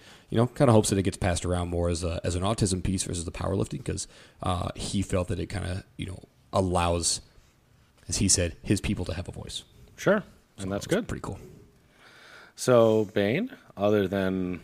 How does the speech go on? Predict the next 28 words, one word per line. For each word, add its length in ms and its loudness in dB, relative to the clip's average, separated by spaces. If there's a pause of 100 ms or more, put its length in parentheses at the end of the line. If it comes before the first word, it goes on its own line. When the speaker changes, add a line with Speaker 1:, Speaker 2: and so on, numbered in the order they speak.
(120)
Speaker 2:
last 300 2
week's 240 -4 (140)
episodes, 800 -2
Speaker 1:
Mm-hmm. 80 -6 (300)
Speaker 2:
what 180 0
is 80 -4
going 240 0
on? 220 -2 (300)
Speaker 1:
Uh, 360 2
training's 440 -2
going 280 0
well. 420 2
Uh, 300 -2
I 40 -6
actually 240 -8
hit 200 -6
a 80 -4
lifetime 640 -4
squat 360 -4
P 160 -2
R 300 -2 (120)
yesterday, 480 2
seven 460 -4
forty-nine 600 0
with 160 4
the 60 4
kilo 280 2
plates. 420 -2